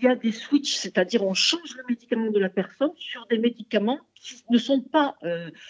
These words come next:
recommandés en première intention sur un médicament qui pourrait faire avec une action un peu moindre, mais qui fera quand même. Et là, on a des études, notamment sur la maladie de Hodgkin, avec un switch qui a été réalisé,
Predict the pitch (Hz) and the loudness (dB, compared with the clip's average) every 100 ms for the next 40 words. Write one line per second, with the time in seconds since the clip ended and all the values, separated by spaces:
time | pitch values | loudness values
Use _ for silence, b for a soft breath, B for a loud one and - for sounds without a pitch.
0 | B - 311 - 320 277 254 254 233 - | B -16 -6 2 2 2 0 -2 -2 0
1 | 196 190 277 262 226 220 202 196 - 262 | 0 2 2 4 2 0 -2 -4 -6 -8
2 | 381 B B - 262 262 240 - 202 277 | -8 B B -4 0 0 -2 -2 -2 -2
3 | - 302 254 214 214 220 262 254 B B | 0 -2 2 2 4 4 2 0 B B
4 | B - - 214 185 220 240 220 - - | B -14 -4 0 2 2 4 4 2 2
5 | 233 247 214 214 208 208 208 233 233 220 | 0 0 0 4 4 4 4 2 2 2
6 | 214 - - 185 214 202 170 147 139 _ | 2 -2 -6 -4 0 0 0 -2 -6 _
7 | - 208 233 330 392 247 208 208 339 - | 4 6 6 4 4 2 4 0 -2 -4
8 | - 311 349 B B B 220 262 269 269 | 0 0 0 B B B -8 0 0 0
9 | 262 220 170 180 254 233 - - 165 - | -2 -2 -4 -2 -2 -2 -4 -2 0 0
10 | - - 427 233 180 185 - 151 147 - | -2 -6 -8 -4 -2 -2 0 -2 -2 -6
11 | - 302 - - 175 160 175 160 143 147 | -2 -2 -2 -2 -2 -2 -4 -2 -2 -4
12 | - 208 381 | 0 2 0